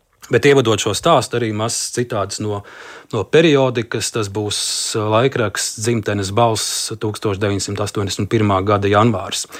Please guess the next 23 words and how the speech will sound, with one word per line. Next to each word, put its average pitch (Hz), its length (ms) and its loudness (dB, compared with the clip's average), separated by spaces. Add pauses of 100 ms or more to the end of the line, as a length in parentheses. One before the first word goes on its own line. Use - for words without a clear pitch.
(560)
Raksta 131 260 4
nosaukums 175 800 4 (560)
un 117 240 -4 (140)
atkal 147 640 2
Raimonds 113 640 -2
Pauls. 101 520 -6
Gada 117 240 2
nogale 170 540 4 (160)
Latvijas 104 560 -2 (100)
melomāniem, 156 640 4
kā 113 160 2
jau 110 160 0
ierasti 117 560 -2
pēdējā 104 400 0
laikā, 123 400 2
izvērtās 101 560 -2
par 104 160 -6
saspringtu, 123 640 0
cerību 107 480 2
un 98 80 -2
druģainu 104 540 0 (340)
vēstuļu 107 540 2
rakstīšanas 104 640 -4